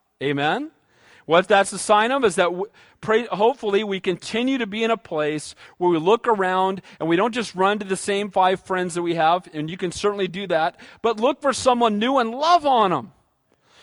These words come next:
We're the only Jesus some people are ever gonna see. Amen?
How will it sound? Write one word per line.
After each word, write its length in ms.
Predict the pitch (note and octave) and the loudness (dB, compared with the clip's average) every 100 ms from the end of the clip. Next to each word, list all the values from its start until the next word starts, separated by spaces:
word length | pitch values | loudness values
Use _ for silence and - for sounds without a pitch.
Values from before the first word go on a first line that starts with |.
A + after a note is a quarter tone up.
| - | -10
We're 220 | G#3+ E4 | 2 4
the 100 | E4 | 6
only 240 | D#4+ D#4 C4+ | 6 6 2
Jesus 460 | E3+ B3 C#4+ B3 | 0 0 0 -2
some 200 | - C4+ | 4 4
people 300 | C4+ C4+ B3+ | 4 -2 2
are 80 | A3 | 4
ever 200 | G#3+ C4 | 4 4
gonna 180 | B3 A3 | -2 -4
see. 420 | - - A#3+ D#3+ C#3+ | -4 -4 -4 -4 -2
Amen? 500 | E3+ F#3 G3 C#4+ | -2 -2 -4 -6